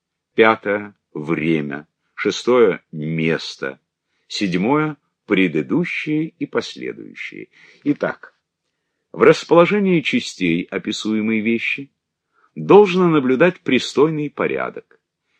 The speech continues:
который, хотя не всегда одним образом для разных свойств самой материи следовать должен, однако вообще положить можно, что в описаниях бездушных вещей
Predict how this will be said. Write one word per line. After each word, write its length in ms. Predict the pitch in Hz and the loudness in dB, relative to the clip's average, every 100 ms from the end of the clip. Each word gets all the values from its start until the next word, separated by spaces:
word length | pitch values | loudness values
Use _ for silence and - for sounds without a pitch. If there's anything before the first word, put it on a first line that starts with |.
| _ | _
который, 400 | 120 127 120 120 | 4 6 6 6
хотя 280 | 117 117 120 | 2 2 2
не 120 | 117 | 0
всегда 440 | - 123 127 170 | -2 -2 2 0
одним 600 | - 95 80 82 87 85 | 0 -2 -2 -2 0 0
образом 640 | 85 78 76 76 82 78 71 | 0 -2 -2 -2 -2 -6 -4
для 180 | 80 | -4
разных 380 | 80 78 82 82 | -2 -4 -4 -8
свойств 560 | - 80 80 67 - - | -6 -2 -2 -2 -8 -10
самой 340 | 85 78 78 | -6 -6 -6
материи 440 | 78 73 82 69 69 | -6 -6 -6 -4 -8
следовать 560 | - 92 69 64 64 | -4 -4 -4 -6 -8
должен, 440 | 69 65 - 57 - _ _ _ _ _ | -8 -8 -10 -18 -20 _ _ _ _ _
однако 400 | 107 139 208 190 | 0 2 2 2
вообще 340 | 185 170 196 180 | 2 2 0 4
положить 420 | 160 147 160 - | 4 4 2 0
можно, 360 | 147 139 135 | 2 2 0
что 200 | 120 120 | -2 0
в 60 | 113 | 0
описаниях 800 | 104 120 - 123 117 110 98 92 | 0 -2 -2 -2 0 0 0 0
бездушных 840 | 78 110 98 175 220 - 90 - 80 | 0 0 2 0 0 -2 -8 -8 -10
вещей 560 | 73 - 76 65 - | -10 -8 -8 -8 -10